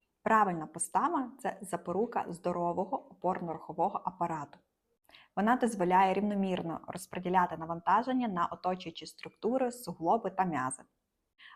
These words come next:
А от неправильна постава, неоптимальна, нефункціональна, для неї навпаки можуть бути характерні м'язові болі, м'язове на-, перенапруження і втрата співвідношення всіх трьох сегментів.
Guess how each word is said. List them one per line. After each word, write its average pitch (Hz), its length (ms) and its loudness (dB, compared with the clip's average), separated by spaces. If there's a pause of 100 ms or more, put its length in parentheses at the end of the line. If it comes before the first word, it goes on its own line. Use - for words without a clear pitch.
А 202 160 6
от 185 160 2
неправильна 247 580 6
постава, 165 600 0
неоптимальна, 180 880 -2
нефункціональна, 165 880 -6
для 156 160 -6
неї 202 220 0
навпаки 240 600 -2
можуть 180 360 -4
бути 170 220 -8
характерні 165 680 -4
м'язові 190 400 -4
болі, 165 520 -4 (160)
м'язове 175 460 -2
на-, 220 100 0
перенапруження 202 1000 0 (260)
і 202 80 -2
втрата 180 420 2
співвідношення 214 840 -4
всіх - 380 -8
трьох 180 220 -6
сегментів. 156 600 -12